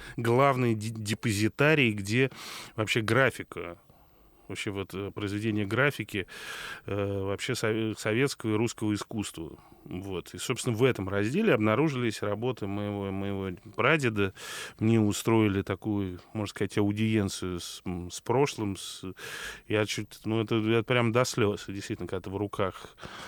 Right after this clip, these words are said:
там, ну, таких перчаточках, да, таких подносах специальных, поддонах, вот, мне показывали его, э, там, акварели, работы.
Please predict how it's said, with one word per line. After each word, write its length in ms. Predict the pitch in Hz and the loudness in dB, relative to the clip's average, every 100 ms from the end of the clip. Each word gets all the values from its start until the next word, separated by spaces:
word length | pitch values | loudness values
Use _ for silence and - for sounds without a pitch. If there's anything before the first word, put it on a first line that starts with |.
| - - - - | -16 -18 -18 -10
там, 220 | 95 95 | -8 -6
ну, 60 | 95 | -6
таких 300 | 98 - - | -8 -12 -10
перчаточках, 760 | 90 - 151 - - - - | -10 -2 -2 -2 -6 -6 -6
да, 300 | 104 104 110 95 92 | -6 -6 -6 -8 -12
таких 300 | - - 101 | -16 -16 -10
подносах 640 | - 101 101 131 147 101 - - - | -6 -4 0 2 2 -2 -8 -16 -18
специальных, 600 | - - 95 - 98 92 - - | -16 -14 -10 -6 -6 -8 -10 -6
поддонах, 680 | 101 104 120 131 113 - - | -4 0 2 2 0 -4 -8
вот, 180 | 95 - 104 | -8 -8 -8
мне 180 | 101 | -6
показывали 640 | 98 98 - 104 101 95 92 | -4 -4 -2 -2 -4 -6 -4
его, 760 | 95 98 92 92 87 87 82 82 | -2 0 2 0 -2 -6 -10 -12
э, 60 | - | -10
там, 200 | 87 87 | -10 -8
акварели, 500 | - 98 110 127 107 | -4 0 2 2 2
работы. 720 | 95 95 110 117 - 95 | 0 -2 -2 -2 -4 -6